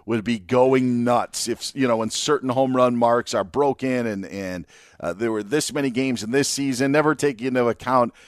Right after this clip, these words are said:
at bats or, you know, p-, walks and what guys are dealing with. But in the N F L, like, I, just one more game. Like, that's what, that's the amazing thing when I think about O J's record.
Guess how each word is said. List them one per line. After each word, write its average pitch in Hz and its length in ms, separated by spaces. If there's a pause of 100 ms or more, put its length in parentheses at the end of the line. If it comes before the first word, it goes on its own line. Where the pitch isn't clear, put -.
(260)
at 117 320
bats - 800
or, 117 400 (160)
you 139 100
know, 131 120
p-, - 180 (420)
walks 175 560
and 165 140
what 156 160
guys 156 280
are 147 80
dealing 151 380
with. 143 220 (320)
But 143 120
in 156 80
the 156 160
N 190 140
F 156 240
L, 113 400 (180)
like, 214 180
I, 277 180
just 277 240
one 208 260
more 165 240
game. 110 240
Like, 120 140
that's 190 260
what, 254 140
that's 220 240
the 262 100
amazing 180 460
thing 170 180
when 156 140
I - 20
think 160 200
about 127 440
O 147 180
J's 123 320
record. 104 540